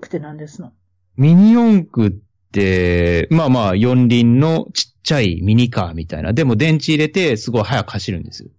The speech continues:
Speaker 1: 自分で作るの？自分で作らないの？もう作ったやつを買うの？
Speaker 2: 作っったやつ、なんかプラモデルだから、あの、一応分解されてるのが売ってきて、
Speaker 1: うん。うん。
Speaker 2: 自分でこうニッパーとかで外して作るんですよね。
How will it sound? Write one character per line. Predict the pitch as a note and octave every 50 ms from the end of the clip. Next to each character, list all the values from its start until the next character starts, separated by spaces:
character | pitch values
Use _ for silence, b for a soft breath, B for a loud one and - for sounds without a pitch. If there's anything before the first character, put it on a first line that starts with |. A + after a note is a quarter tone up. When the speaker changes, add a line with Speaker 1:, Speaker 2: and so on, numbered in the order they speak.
| _ _ _ _ _ _ _ _ _ _ _ _ _ _ _ _ _ _ _ _ _ _
Speaker 1:
自 | - A#3+
分 | C4+ F4+
で | A4
作 | F#4+ - - C4 A#3+
る | G#3+
の？ | E3+ D3 E3+ A3+ A#3+ - -
自 | - B3
分 | B3 D#4+
で | G4+ G4
作 | - - - D4+
ら | C#4+ E4
な | E4 C#4+ F3+ D3+
い |
の？ | C#3+ D#3
も | F3 G3+ G#3+ A3
う | G#3+ -
作 | - - F#4
っ | F#4
た | - C4
や |
つ | B3+ C4
を | -
買 | - - G#3
う | G3+ E3+
の？ | C#3 F3 A3 - _ _ _ _ _
Speaker 2:
作 | _ - - G#3
っ | G3 G3 - _ _ _
っ | _
た | - E3 D#3 D3+ D3+ D3+ D3+
や | D3+ D#3 E3 E3 D#3+
つ、 | E3 - - - D3 D3+ D3 D3 D3 C#3+ B2
な | D3+ D3+
ん |
か | C3+ B2+ A2
プ | - F3
ラ | E3 E3+
モ | F3 F3+ F3
デ | D#3+ C3
ル | G#2 F#2
だ | F2 F2 E2+
か | F2+ E2+
ら、 | E2 D#2+
あ | D#2+
の、 | D#2+ E2 D#2+ D#2 D2 C#2 B1+ B1+ G#1+ A1 - -
一 | - C3 -
応 | -
分 | E3 D3+ E3+ F3+ E3+
解 | - E3 D#3+ D#3
さ | - F3
れ | D#3+ D#3+
て | D#3 E3 D#3+
る | D3+
の | C#3+ C3 C3
が | C3+ D#3+ C3+
売 | C3 C3
っ |
て | C3 - - C#3+
き | C3+ -
て、 | _ - F3+ F3 E3+ -
Speaker 1:
う | B3+
ん。 | A#3
う | G#3
ん。 | E3 - -
Speaker 2:
自 | C3 B2+ C#3
分 | C3+ C#3
で | C3 B2+
こ | B2+ C3
う | A#2+
ニ | A#2 A#2 G3+
ッ | G3+ F3+
パ | C#3 A#2
ー | A#2
と | A2+ A2+
か | G#2+ F#2
で | E2 F2+
外 | F#2+ F2+ E2+ F2
し | - -
て | - -
作 | - - -
る | - -
ん | -
で | -
す | - -
よ | A2+
ね。 | B2 C3+ D3